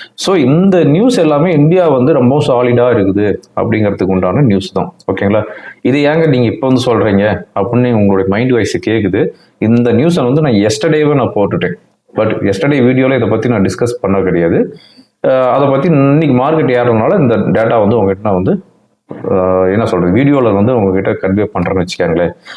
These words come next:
ஓகே, இப்ப நிஃப்டியோடைய லெவலுக்கு வந்துடலாம். இப்ப நிஃப்டியை பொறுத்தவரையும் ஒன் மந்த் ஹைக்கு வந்திருக்குது. இப்ப வந்து ஸ்ட்ராங் ரெசிஸ்டன்ஸ், very, very strong resistance அப்படின்னு பார்க்கும்போது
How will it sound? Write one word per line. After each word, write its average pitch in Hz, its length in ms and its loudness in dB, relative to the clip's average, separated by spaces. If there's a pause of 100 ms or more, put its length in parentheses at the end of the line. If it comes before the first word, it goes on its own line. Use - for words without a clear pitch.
(140)
ஓகே, 123 220 -2 (460)
இப்ப 120 180 -2 (540)
நிஃப்டியோடைய 131 800 0
லெவலுக்கு 101 380 0
வந்துடலாம். 82 320 -2 (420)
இப்ப 151 180 -2
நிஃப்டியை 175 400 0
பொறுத்தவரையும் 160 480 2
ஒன் 135 160 2
மந்த் 143 260 0
ஹைக்கு 143 340 0
வந்திருக்குது. 113 420 2 (400)
இப்ப 113 260 0
வந்து 127 220 2 (580)
ஸ்ட்ராங் 185 1000 0 (100)
ரெசிஸ்டன்ஸ், 117 520 0 (160)
very, 135 380 2
very 117 280 0
strong 117 540 0 (120)
resistance 98 640 -2 (120)
அப்படின்னு 101 320 0
பார்க்கும்போது 90 420 0